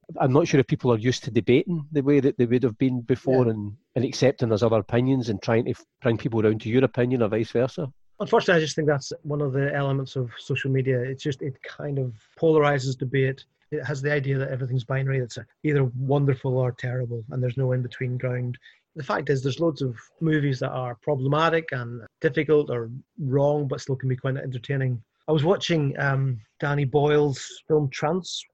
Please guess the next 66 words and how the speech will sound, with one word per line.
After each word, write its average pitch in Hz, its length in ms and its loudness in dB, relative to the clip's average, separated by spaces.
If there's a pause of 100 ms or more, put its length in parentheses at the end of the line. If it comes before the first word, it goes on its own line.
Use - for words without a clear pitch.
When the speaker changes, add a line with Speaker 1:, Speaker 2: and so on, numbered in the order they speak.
(140)
Speaker 2:
uh, 143 120 -2
the 151 120 2
other 156 120 0
night, 175 380 -4
just - 240 -10
on 127 140 -2
D 135 140 -4
V 135 100 -4
D, 151 380 -6
and, 131 400 -4
um, 127 340 -6
there's 156 180 0
lots 170 300 0
wrong 151 160 2
with 143 180 2
that 147 140 -4
film. 143 400 4 (240)
And 165 140 2
yeah, 185 180 6
I 151 180 0
had 131 200 -4
a - 20 -4
ball 135 340 0
watching 135 360 -4
it. 117 80 -8
I 123 60 -8
really 135 340 0
enjoyed 127 500 -4 (160)
it. 117 220 -10 (180)
And, 156 300 -2 (180)
you 214 80 -4
know, 156 120 2
I 127 60 2
can 165 140 -2
see 170 180 2
all 185 140 4
its 143 140 0
flaws, 127 400 -2
but 135 220 -8
it - 320 -16
doesn't 143 220 -4
make 127 200 -2
it, 117 120 -8 (140)
you 175 80 -6
know, 110 220 -6 (240)
it 131 160 -14
was 147 100 -6
still 160 160 2
fun 147 240 -2
to 123 100 -8
do, 131 260 0
fu-, - 260 -8
fun 139 160 -4
to 131 100 -2
watch. 131 340 -2 (300)
I 135 40 -4
suppose 208 260 0
the 196 100 8
interesting 180 300 4
thing 165 100 0
about 147 140 0
social 139 220 -2
media, 143 180 2
you 139 100 0
know, 135 100 0
is 127 140 -6